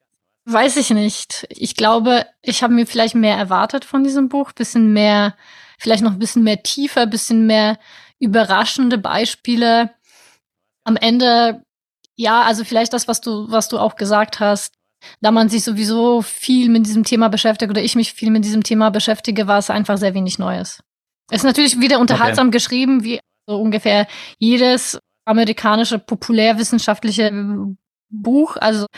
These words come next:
Speaker 1: schadet nicht, aber es war jetzt, ich war jetzt nicht so begeistert wie zum Beispiel von dem Buch, das ich letzte Woche <laughs> empfohlen habe.
Speaker 2: Okay. Na dann,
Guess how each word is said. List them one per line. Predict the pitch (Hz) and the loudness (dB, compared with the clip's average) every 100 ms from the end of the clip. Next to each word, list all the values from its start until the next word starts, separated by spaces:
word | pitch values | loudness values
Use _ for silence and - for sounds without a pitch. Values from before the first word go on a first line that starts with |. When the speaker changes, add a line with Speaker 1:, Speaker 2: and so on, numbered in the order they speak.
| - | -14
Speaker 1:
schadet | - 208 226 233 | -2 0 2 2
nicht, | 226 240 277 - | 2 2 0 -2
aber | 208 208 214 208 - - - - - - - - | -2 0 0 -2 -6 -14 -16 -16 -18 -16 -18 -10
es | - - | -6 0
war | 220 | 2
jetzt, | 220 214 - - _ _ _ _ - | 2 0 -6 -10 _ _ _ _ -10
ich | 196 | 0
war | 233 | 2
jetzt | 220 | 4
nicht | 247 233 | 2 2
so | |
begeistert | 208 214 180 208 - 202 | 0 0 0 0 0 -2
wie | 214 | -2
zum | - 214 | -4 -2
Beispiel | 196 214 | -2 -2
von | 226 | 0
dem | 214 214 | 4 2
Buch, | 208 214 | 0 -4
das | 202 - | -4 -4
ich | 208 | -4
letzte | 196 - 208 | -4 -4 -4
Woche | 190 190 | -4 -4
<laughs> | 190 | -2
empfohlen | 180 220 - 190 196 175 | 0 0 0 0 -2 -4
habe. | - 190 - 269 - _ _ _ - - - - - - _ - | -6 -8 -6 -8 -10 _ _ _ -10 -8 -6 -8 -12 -20 _ -4
Speaker 2:
Okay. | 131 117 120 139 _ _ - _ _ _ _ _ | 0 0 0 -2 _ _ -20 _ _ _ _ _
Na | - 123 | -2 0
dann, | 117 151 196 | 2 2 0